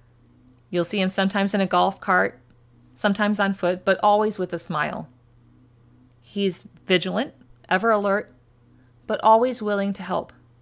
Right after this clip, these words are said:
His name is Barry Johnson, and he served in the Coast Guard from nineteen eighty-six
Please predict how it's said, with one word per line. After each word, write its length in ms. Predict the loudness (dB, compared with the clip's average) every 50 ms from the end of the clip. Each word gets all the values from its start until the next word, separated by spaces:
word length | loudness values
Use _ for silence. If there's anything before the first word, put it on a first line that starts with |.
| _ _ _ _ _ _ _ _ _ _
His 200 | -6 -4 -2 2
name 220 | 2 2 2 2 0
is 100 | -2 -2
Barry 320 | 0 0 2 2 0 -2
Johnson, 600 | -2 -4 -4 -4 -4 -6 -8 -10 -10 -10 -12 -14 -18 _ _ -4
and 120 | -2 0 0
he 140 | 2 0 0
served 280 | 0 2 0 2 2
in 80 | 2 0
the 80 | 0
Coast 380 | -2 -2 -2 -2 -2 -2 -4 -4
Guard 400 | -2 0 0 0 -2 -4 -8 -14 _ _ _
from 220 | -10 -6 -6 -2 -2
nineteen 440 | -2 -2 -2 -2 -2 0 -2 0 0
eighty-six 1000 | -2 -2 -2 -2 -2 -4 -6 -6 -4 -2 0 0 0 -2 -6 -10 -18 -20 -20